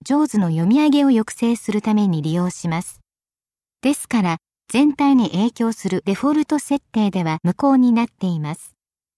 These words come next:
ジョーズの読み上げを抑制したいアプリケーションがある場合は、そのアプリケーションを開いてからジョーズキープラスエフ二キーを押して設定センターを選び、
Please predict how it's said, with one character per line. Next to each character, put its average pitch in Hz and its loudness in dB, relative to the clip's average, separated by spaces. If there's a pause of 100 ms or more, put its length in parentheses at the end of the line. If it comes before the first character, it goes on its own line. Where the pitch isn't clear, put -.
(380)
ジ 247 0
ョ 285 4
ー - -4
ズ - -4
の 165 0
読 175 0
み 262 6
上 302 4
げ 285 4
を 277 4
抑 226 2
制 240 0
し - -12
た 202 -4
い 170 -6
ア 196 -4
プ 269 -2
リ 302 2
ケ 302 0
ー - 0
シ 247 -2
ョ 220 4
ン 190 2
が 160 -2
あ 247 0
る 247 0
場 190 -2
合 185 0
は、 165 -4 (300)
そ - -4
の 226 0
ア 147 -6
プ 262 0
リ 294 2
ケ 269 2
ー 254 2
シ - -4
ョ 208 2
ン 180 0
を 156 -4 (160)
開 277 2
い 262 0
て 233 -4
か 190 -4
ら 165 -4
ジ 160 -2
ョ 285 4
ー - 2
ズ 294 -2
キ 262 0
ー 214 -2
プ - -8
ラ 254 0
ス 277 -4
エ 190 -4
フ 254 0
二 294 4
キ 185 -2
ー 151 -2
を 147 -4
押 147 -8
し - -20
て 170 -8
設 - -6 (100)
定 277 0
セ 277 0
ン 262 2
タ 190 -2
ー - -2
を 156 -4
選 185 -2
び、 160 -4